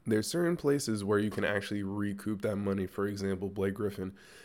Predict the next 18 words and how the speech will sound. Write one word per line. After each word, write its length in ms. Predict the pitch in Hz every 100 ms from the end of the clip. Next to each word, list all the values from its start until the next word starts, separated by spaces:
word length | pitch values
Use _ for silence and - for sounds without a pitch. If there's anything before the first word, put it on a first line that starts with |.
| -
he's 280 | - 117 101
more 440 | 104 110 120 143 131
likely 500 | 104 104 104 113 110
than 220 | 101 98
not 320 | 101 110 110
going 280 | 101 101 101
to 120 | -
recoup 500 | 101 98 - 104 104
his 200 | - 101
money 340 | 98 95 107 120
that 220 | 98 101
he 160 | 101 104
left 400 | 95 98 101 -
on 140 | 98
the 40 |
table 440 | 95 - 95 98 98
for 280 | - 101 101
Detroit 540 | 92 - 95 95 92